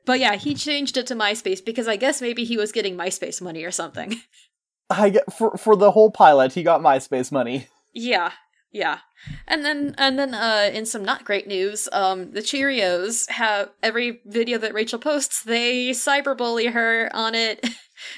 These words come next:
Speaker 1: They say things like she should get sterilized, which is not great.
Speaker 2: Yeah, "I hope your parents return you."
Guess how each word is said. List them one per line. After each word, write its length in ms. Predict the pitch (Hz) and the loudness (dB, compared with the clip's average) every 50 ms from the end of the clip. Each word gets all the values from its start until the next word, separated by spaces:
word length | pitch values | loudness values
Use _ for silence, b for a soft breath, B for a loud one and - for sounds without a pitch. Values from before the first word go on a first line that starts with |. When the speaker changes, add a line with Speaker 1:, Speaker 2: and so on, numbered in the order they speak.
| B B | B B
Speaker 1:
They 100 | - 214 | -10 -8
say 200 | - - 254 254 | -6 -4 -4 -4
things 260 | 247 254 262 262 254 | -2 -4 -4 -4 -2
like 140 | 269 262 262 | -4 -4 -4
she 180 | 262 - 269 254 | -4 -8 -8 -8
should 180 | - - 269 | -8 -8 -8
get 140 | - 285 285 | -8 -8 -6
sterilized, 880 | - - - 302 294 285 269 254 233 240 247 247 247 247 247 254 247 - | -6 -6 -6 -4 -4 -4 -4 -4 -6 -6 -6 -6 -6 -6 -8 -8 -10 -10
which 140 | 233 - | -12 -12
is 100 | 226 220 | -12 -12
not 220 | - 247 262 - - | -12 -14 -14 -12 -10
great. 320 | 269 269 - - - _ _ - 240 233 B B B | -8 -8 -6 -8 -10 _ _ -20 -20 -20 B B B
Speaker 2:
Yeah, 440 | 156 165 185 175 165 160 160 156 156 - - | -4 0 2 2 4 4 2 0 -2 -4 0
"I 100 | 151 156 | 0 0
hope 220 | 147 175 180 170 - | 2 2 0 2 0
your 80 | 180 | -2
parents 360 | 175 - 190 185 190 185 - | 0 0 0 0 0 -2 -4
return 400 | 180 185 - - 202 190 185 180 | -8 -8 -4 -2 -2 -2 -2 -2
you." 280 | 160 147 143 143 160 160 | -2 0 2 2 2 2